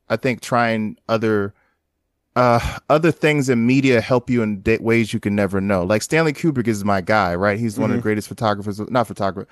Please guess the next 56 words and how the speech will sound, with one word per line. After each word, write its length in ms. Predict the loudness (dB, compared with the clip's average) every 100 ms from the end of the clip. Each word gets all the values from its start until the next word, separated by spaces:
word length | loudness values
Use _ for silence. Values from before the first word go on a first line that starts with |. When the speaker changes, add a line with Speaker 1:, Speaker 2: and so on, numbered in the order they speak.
| -12
Speaker 1:
directors 320 | -2 -2 -2 -4
of 100 | 0
all 140 | 0
time. 480 | 0 0 2 0 -2 _ -12
And 120 | -2 0
he 40 |
was 140 | 0
a 60 | 0
photographer 580 | -4 0 2 2 -2 -4
before 320 | -6 -4 -2
he 60 | 0
got 220 | 0 -2
into 200 | -4 -8
directing. 480 | -2 -2 -2 -6 -14
So 360 | -4 0 0
if 80 | -2
Speaker 2:
Oh, 20 |
I 40 | -2
Speaker 1:
you 60 |
Speaker 2:
didn't 120 | 0 2
Speaker 1:
really 100 | 2
Speaker 2:
know 60 | 2
that. 40 |
Speaker 1:
look 160 | 0 0
at, 300 | 0 0 -6 -20 _ -10
yeah, 140 | 0 0
so 260 | 2 0 0
if 80 |
you 120 | 0 0
look 220 | 0 0
at 220 | 0 0
a 40 | -2
lot 240 | 0 2
of, 220 | 0 0
like, 240 | 0 0 -2
the 100 | -2
way 180 | 0
he 120 | 0 -4
tells 300 | 0 0 0
stories, 480 | 0 0 2 2 -2
it's 140 | -2
like, 260 | 0 0 -2
you 120 | -10
can 140 | -6 -6
see 600 | -6 -4 -2 0 -2 -4 _ _ _ _ _
it's, 340 | -4 -2 -2 -4
it's 160 | -4
a 60 | -2
little 220 | 0 0
different 520 | 2 0 0 -2 -4
because 320 | -4 -2 0 0
he 80 |
has 400 | 0 2 2 2
that 200 | 2 0
photography 600 | 0 -6 0 0 -2 -6 -4
background. 640 | 0 0 -2 -8 -8 -12